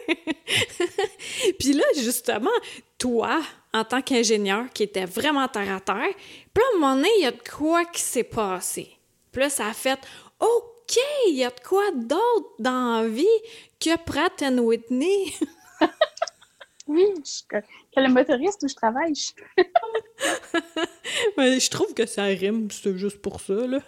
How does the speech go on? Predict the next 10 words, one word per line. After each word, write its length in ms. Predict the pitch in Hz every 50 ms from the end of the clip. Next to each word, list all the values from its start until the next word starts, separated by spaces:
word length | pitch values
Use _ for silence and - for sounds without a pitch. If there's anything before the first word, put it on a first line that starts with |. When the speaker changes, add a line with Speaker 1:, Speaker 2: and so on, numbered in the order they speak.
| 285 - -
Speaker 2:
D'accord. 440 | 247 262 247 240 349 269 254 339 294 285 - 381 381
Speaker 1:
<laughs> 260 | 349 311 247 226 -
Donc, 280 | 220 262 277 294 285 - - - _ - - - - _ _ _ _ _ _ _ _ _ _ _
sur 260 | - - - - 453
la 180 | 349 240 226 233
liste 440 | 240 233 247 330 370 - - - - -
d'ingénieurs, 1000 | 185 202 214 220 214 208 190 196 185 185 202 247 330 339 311 302 - 233 - -
tu 160 | - - 269
m'as 120 | 269 294 302
écrit 340 | 277 269 - 269 269 285